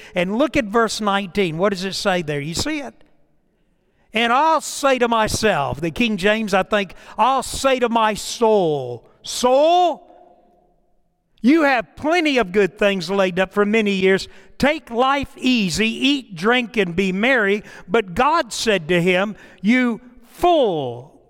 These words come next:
this very night your life will be demanded from you. Then who will get what you have prepared for yourself? This is how it will be with anyone who stores up for himself,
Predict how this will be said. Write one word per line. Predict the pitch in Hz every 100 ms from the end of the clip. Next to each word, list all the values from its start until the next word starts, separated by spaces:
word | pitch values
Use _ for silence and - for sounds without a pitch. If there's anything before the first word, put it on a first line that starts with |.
| -
this | 180 196 185
very | 202 190
night | 180 190 233 190
your | 165
life | 175 220 254 -
will | 196
be | 160 175
demanded | 151 170 180 175 170 147
from | 190 170
you. | 175 180 185 - - 151
Then | 226 254 202
who | 233 240
will | 214 202
get | 196 226
what | 196 208 202 - - _
you | 190 214 214 185 -
have | 208 196 -
prepared | 175 - 185 180
for | -
yourself? | 165 170 - 185 147
This | 220 202
is | 202
how | 185 185 208
it | 185
will | 190
be | 175 202
with | 185 220
anyone | 240 190 180 196 - - -
who | 226
stores | - - 247 262 285 214 214
up | 208
for | - 202 185
himself, | 180 175 - 247 254 196 196